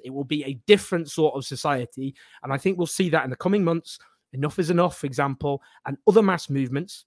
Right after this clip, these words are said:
that are already involved in things like climate justice movements, for example, Black Lives Matter, uh, support for L G B T Q rights.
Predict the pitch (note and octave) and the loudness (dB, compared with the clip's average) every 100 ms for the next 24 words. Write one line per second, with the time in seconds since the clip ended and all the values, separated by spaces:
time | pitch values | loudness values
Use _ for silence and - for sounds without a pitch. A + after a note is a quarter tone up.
0 | - C3+ D#3+ F#3+ D#3+ F3 D#3+ A#2+ C3+ B2 | -8 0 2 2 4 2 2 -8 -12 -16
1 | - - F#3 G#3 F#3+ G3+ - F#3+ F#3+ F3+ | -18 -8 0 0 0 -6 -8 -2 0 0
2 | F3+ - E3 F3 F3 E3+ D#3+ D3 F3 G#3+ | -2 -6 -2 -2 -2 -4 -4 -4 -4 -2
3 | F#3+ D3+ E3+ - E3 - - - - - | -2 0 -4 -2 -6 -8 -18 -20 -20 -14
4 | B2 - - G3+ G3+ E3 D#3 D#3+ D3 D3+ | -14 -12 2 2 2 0 0 0 -6 -2
5 | D#3 | -2